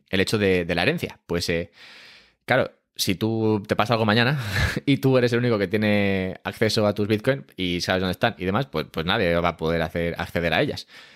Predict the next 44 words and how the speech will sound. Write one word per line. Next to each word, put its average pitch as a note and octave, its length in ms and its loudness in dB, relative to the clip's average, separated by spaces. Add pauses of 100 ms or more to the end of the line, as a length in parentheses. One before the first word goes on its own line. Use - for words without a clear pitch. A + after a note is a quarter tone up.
(140)
si F2 220 -6
tus, E2 220 -8 (140)
tus F2 140 -8
herederos F#2+ 440 0
o F2+ 60 -6
quien E2 160 -6
sea. C#3 240 -2 (1120)
Entonces, F#2+ 440 -2
eh, G#2 160 2
eso G2+ 140 -4
también, G#2+ 280 0
eh, A2 320 0 (280)
es - 80 -12
un A2 60 -6
poco A2 140 -2
problemático A2 760 0
y G#2+ 60 -2
se G2 120 -4
puede G2 500 2
facilitar G2 540 0
y G2 40 -2
se F#2+ 80 -10
puede F2+ 120 -8
hacer G2 80 -2
más, G2 260 -2
más, G2 280 -6
eh, G2 200 -4
sencillo G2+ 400 -2
con G2+ 100 -4
el E2+ 80 -6
tema F#2 200 -2
de F#2 40 2
las F#2 120 0
multifirmas, G#2 580 -2 (300)
porque F#2 400 -2
puedes F#2 200 2
dejar F#2 320 0
escrito F#2+ 460 -2
dónde E2+ 300 -4
están G#2+ 300 -2
o G2+ 40 -2
lo G2 80 -4
que G2+ 80 -6
sea A#2+ 260 0